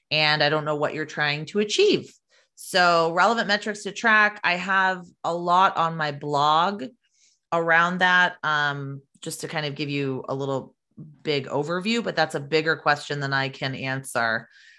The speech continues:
Um, I would say, you know, it is important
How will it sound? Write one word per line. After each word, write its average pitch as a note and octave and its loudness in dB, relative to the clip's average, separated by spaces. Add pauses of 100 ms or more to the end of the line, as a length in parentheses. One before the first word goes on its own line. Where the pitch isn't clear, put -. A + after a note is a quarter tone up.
(140)
Um, C3+ -4 (100)
I D3 0
would D3+ -4
say, D3+ 2
you C#3 -6
know, C#3+ -2
it C#3 0
is D3+ -4
important D3+ -6